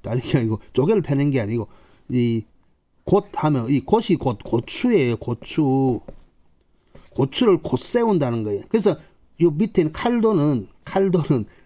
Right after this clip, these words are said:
그냥 아까 나올 유자하고 똑같은 거예요. 나올 유자 할 때 두 개 있죠. 이것도 칼도 의미인데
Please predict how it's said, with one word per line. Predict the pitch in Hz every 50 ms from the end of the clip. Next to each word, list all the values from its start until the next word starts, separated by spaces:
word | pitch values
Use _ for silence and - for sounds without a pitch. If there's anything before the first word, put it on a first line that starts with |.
| _ _
그냥 | - 170 170 156 143 135 127 -
아까 | 135 147 - 165 151
나올 | 143 151 175 220 240 247 247 233 220
유자하고 | 254 262 - - 175 143 135 131 135
똑같은 | - 131 120 170 185 180 - 180 170
거예요. | 147 120 117 120
나올 | 117 123 147 175 196 196 202 196
유자 | 190 180 - 151
할 | 131 123
때 | 127 120
두 | - 117 117
개 | 151 160
있죠. | 165 156 - - 143
이것도 | 139 151 165 170 160 160 165 -
칼도 | - - 160 175 175 175 170
의미인데 | 135 104 104 117 123 131 123 113 -